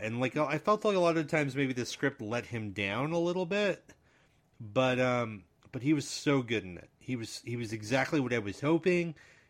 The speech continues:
and he crushed it. He exceeded my expectations. Um, so I really, I really, really enjoyed that. Um, I love seeing, uh, Chidi in there from The Good Place.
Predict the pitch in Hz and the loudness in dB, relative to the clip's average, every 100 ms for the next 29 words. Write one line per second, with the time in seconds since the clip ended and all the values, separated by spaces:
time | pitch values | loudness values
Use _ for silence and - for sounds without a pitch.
0 | _ 110 104 107 - 147 139 - 147 127 | _ -14 -8 -8 -4 0 2 0 -2 -4
1 | 110 117 - - 120 110 110 98 - 95 | -4 -8 -8 -8 -6 -6 -6 -8 -10 -12
2 | 95 87 - 82 - _ - - - _ | -10 -12 -14 -20 -20 _ -20 -20 -20 _
3 | _ - 95 92 87 85 - _ _ _ | _ -10 -8 -8 -10 -14 -18 _ _ _
4 | _ _ _ _ _ - - 113 110 113 | _ _ _ _ _ -20 -10 -4 -4 -2
5 | 135 123 110 113 123 127 120 117 113 104 | -2 0 -2 -2 -2 -2 -2 -4 -4 -4
6 | 110 110 98 95 95 110 110 107 107 - | -2 -2 -4 -10 -6 -2 0 0 -4 -8
7 | - - - _ _ 107 107 104 104 104 | -18 -18 -20 _ _ -8 -6 -4 -4 -6
8 | 98 95 - _ _ _ _ _ _ _ | -10 -14 -18 _ _ _ _ _ _ _
9 | _ _ _ _ _ _ _ _ _ - | _ _ _ _ _ _ _ _ _ -6
10 | 113 113 120 139 127 - 160 143 135 131 | -4 0 4 4 2 -2 2 2 2 0
11 | 127 110 113 110 107 104 - - 165 165 | -2 -2 0 2 0 -2 -2 2 4 4
12 | 190 190 - - 160 170 180 196 175 180 | 2 0 -4 -6 -4 -2 0 0 0 -2
13 | 151 127 156 151 - 196 202 202 - - | -2 0 0 -2 -2 0 0 -2 -6 -14